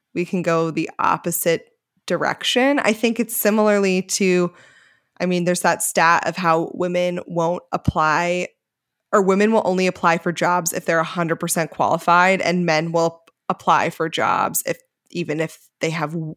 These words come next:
way under the qualifications that are needed. And it's just because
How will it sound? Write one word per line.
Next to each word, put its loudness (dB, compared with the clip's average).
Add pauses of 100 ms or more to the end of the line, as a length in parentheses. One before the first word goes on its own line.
(120)
way -2 (540)
under 0
the -4
qualifications -4
that -2
are -2
needed. 0
And 0
it's -2
just -2
because -4